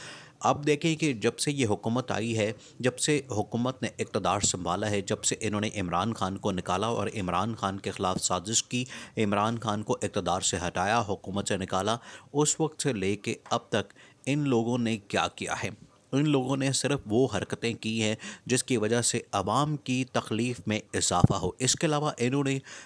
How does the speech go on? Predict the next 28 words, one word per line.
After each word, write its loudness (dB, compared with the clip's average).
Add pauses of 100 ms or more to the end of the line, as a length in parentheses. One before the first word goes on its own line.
(140)
अभी 2
तक 0 (140)
कोई 6 (120)
ऐसा 2 (120)
काम 0
नहीं -2
किया, -4 (360)
फॉरेन 6
पॉलिसी 4
हो, 4
सिक्योरिटी 2 (120)
पॉलिसी 2
हो 6
या 2
फिर 0
मुआशी 0 (120)
पॉलिसी 2
हो, 0 (840)
हर 2
पॉलिसी 2
में, 0 (380)
हर 4
स्टेज 2
में 0 (300)
इनका 2
फेलियर 4
नज़र 4
आया। 4